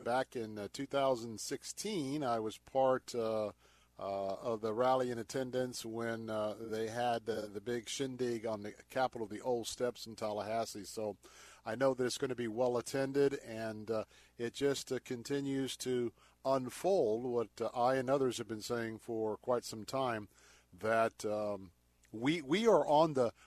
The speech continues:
we are on the front row of history. God has placed us here.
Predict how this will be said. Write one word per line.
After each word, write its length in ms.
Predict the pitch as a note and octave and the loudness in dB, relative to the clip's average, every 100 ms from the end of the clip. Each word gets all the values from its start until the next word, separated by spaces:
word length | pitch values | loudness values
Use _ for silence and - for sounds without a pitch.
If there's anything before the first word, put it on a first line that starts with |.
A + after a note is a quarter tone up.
| - | 0
we 160 | F3 | 6
are 200 | A3 F#3 | 8 8
on 120 | E3 C3+ | 8 4
the 80 | A2+ | -2
front 380 | - C#3+ E3 | 0 2 2
row 280 | C3 C3+ D3 | 2 4 4
of 120 | A#2 | 2
history. 480 | - B2+ - F2+ C#2+ _ _ _ _ _ _ _ _ _ _ _ _ _ _ _ _ _ _ _ _ _ _ A#2+ B2+ | 0 -2 -2 -8 -12 _ _ _ _ _ _ _ _ _ _ _ _ _ _ _ _ _ _ _ _ _ _ -10 4
God 300 | D3+ G3 F3+ | 8 8 8
has 200 | E3 - | 4 2
placed 460 | D#3+ E3+ D#3+ - | 4 4 4 4
us 260 | D#3+ D3+ - | 4 4 0
here. 580 | - F3+ C#3+ C3+ D#3+ | -2 2 4 4 0